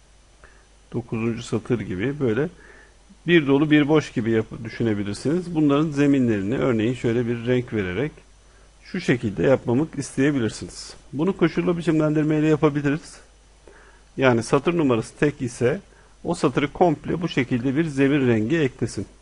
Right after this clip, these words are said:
Bunu yapalım. Bunları geri alalım öncelikle ve tablomu A dörtten itibaren aşağı doğru seçiyorum ve alta yeni veri girişi olacağını düşünerek yüzüncü satıra kadar bunu komple seçiyorum. Burada eğer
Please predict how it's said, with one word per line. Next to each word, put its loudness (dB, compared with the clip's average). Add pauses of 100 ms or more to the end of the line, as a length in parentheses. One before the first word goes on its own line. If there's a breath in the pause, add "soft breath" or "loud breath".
(120)
Bunu 2
yapalım. -4 (720 soft breath)
Bunları 4
geri 4
alalım 0
öncelikle -4 (240)
ve 2
tablomu 2 (640 soft breath)
A 6
dörtten 0
itibaren -2 (480 soft breath)
aşağı 2
doğru 0
seçiyorum -2
ve 2 (580)
alta 6
yeni 2
veri 0
girişi 0
olacağını 0
düşünerek -2 (320)
yüzüncü 0
satıra 2
kadar 0
bunu -4
komple -2
seçiyorum. -6 (1200 soft breath)
Burada 4
eğer 6